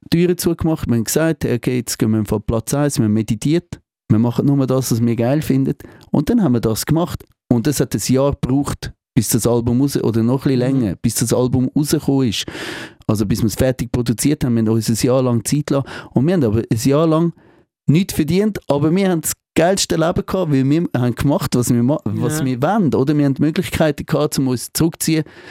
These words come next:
Speaker 1: und sagen, also auch den Mut, um einfach zu sagen, hey, schau, uns flasht das. Und wir sind nachher belohnt worden. Und ich glaube, jeder, der das macht, was er liebt, wenn es nicht jemandem schadet nachher,
Speaker 2: Mhm.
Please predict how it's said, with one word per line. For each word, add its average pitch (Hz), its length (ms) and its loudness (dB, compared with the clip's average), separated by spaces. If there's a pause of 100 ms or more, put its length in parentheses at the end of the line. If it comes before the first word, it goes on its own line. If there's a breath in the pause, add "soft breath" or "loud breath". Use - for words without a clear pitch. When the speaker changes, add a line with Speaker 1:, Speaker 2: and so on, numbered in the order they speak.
(460 loud breath)
Speaker 1:
und 131 140 2
sagen, 151 360 0
also 127 220 0
auch 135 100 0
den 139 180 0
Mut, 170 260 2 (260)
um 131 240 0
einfach 143 400 -2
zu - 120 -2
sagen, 147 200 2
hey, 147 180 2
schau, 147 140 4 (360)
uns 151 220 -4
flasht 147 440 0
das. 104 240 -2 (140)
Und 117 160 2
wir 156 100 2
sind 113 140 2
nachher 117 280 2
belohnt 123 440 0
worden. 107 180 0
Und 104 80 2
ich 107 100 -4
glaube, 117 320 0
jeder, 143 480 0 (480 loud breath)
der 117 80 2
das 135 280 0
macht, 131 340 0
was 107 160 2
er 107 80 0
liebt, 135 320 0
wenn 107 80 2
es - 160 -4
nicht 120 200 2
jemandem 113 340 -2
schadet 131 300 -2 (200)
nachher, 107 300 -2
Speaker 2:
Mhm. - 160 -4